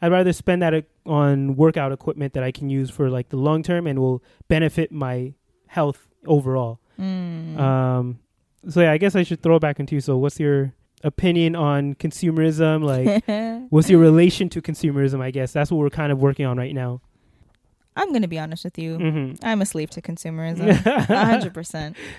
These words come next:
Speaker 1: Mm-hmm.
Speaker 2: Like, ever since I was a kid, 'cause I feel like our age group, like,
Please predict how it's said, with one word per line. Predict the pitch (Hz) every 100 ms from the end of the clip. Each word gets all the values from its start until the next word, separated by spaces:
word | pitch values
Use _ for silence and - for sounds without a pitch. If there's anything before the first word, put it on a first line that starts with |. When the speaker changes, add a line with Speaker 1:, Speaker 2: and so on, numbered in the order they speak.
| - -
Speaker 1:
Mm-hmm. | 165 151 131
Speaker 2:
Like, | 180 180 - _ _ _ _ _ _ -
ever | 208 220
since | 233 220 214
I | 190
was | 185
a | 180
kid, | - 165 165 165 -
'cause | 208 - _ - - _ _ -
I | 233
feel | 330
like | 370 -
our | - 190 196 -
age | 170 175 -
group, | 165 156 160
like, | 156